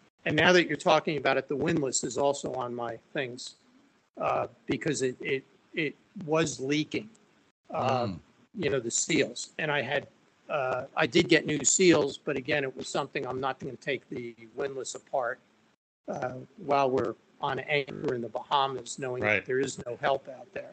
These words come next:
Speaker 2: Right.
Speaker 1: Uh, so that's, that's, that's one, one other thing. But, uh, yeah, it, I, I, I probably, you know, in going back, um, and we, we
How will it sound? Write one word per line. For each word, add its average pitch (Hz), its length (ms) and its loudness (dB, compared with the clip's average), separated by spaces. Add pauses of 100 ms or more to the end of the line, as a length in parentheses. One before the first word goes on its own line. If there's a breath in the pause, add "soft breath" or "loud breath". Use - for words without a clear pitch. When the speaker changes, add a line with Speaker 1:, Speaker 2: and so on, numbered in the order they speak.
(520)
Speaker 2:
Right. 92 220 -2
Speaker 1:
Uh, 135 160 -6 (340)
so 151 160 0
that's, - 360 -2
that's, - 460 -6 (220)
that's 143 300 -4
one, 151 180 0 (200)
one 143 180 0
other 127 180 -4
thing. 127 480 -6
But, 135 180 -4 (140)
uh, 143 160 -4 (540)
yeah, 226 240 8
it, 196 240 -4 (100)
I, - 120 0 (260)
I, - 100 -6 (580)
I 175 180 2 (600)
probably, 175 880 4 (160)
you 196 100 0
know, 156 180 -4
in 151 160 -4
going 147 360 -2
back, 139 440 -2 (280)
um, 127 320 -6 (400)
and 208 120 4
we, 202 200 8
we 175 300 4